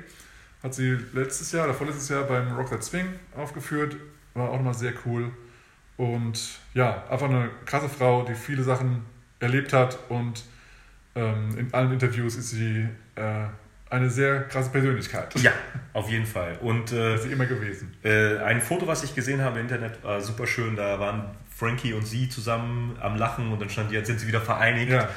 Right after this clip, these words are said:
Speaker 1: genau.
Speaker 2: Ne? Also sehr schöner Gedanke. Ähm, so wollen wir sie auch in Erinnerung behalten.
Speaker 1: Ja.
Speaker 2: Na, sie hat dann auch noch, äh, die letzten Tage aus dem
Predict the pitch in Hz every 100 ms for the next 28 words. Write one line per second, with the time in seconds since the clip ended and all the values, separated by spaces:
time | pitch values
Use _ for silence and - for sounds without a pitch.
0 | - 110 113 127 98 113 113 120 117 170
1 | - 170 156 135 113 131 143 135 127 -
2 | - - - - - - 117 110 113 113
3 | 110 104 101 104 123 123 117 117 113 107
4 | 98 101 90 95 90 82 78 78 - 107
5 | - - - - 107 107 123 131 120 127
6 | 113 - 113 107 107 110 113 117 113 117
7 | 110 104 110 98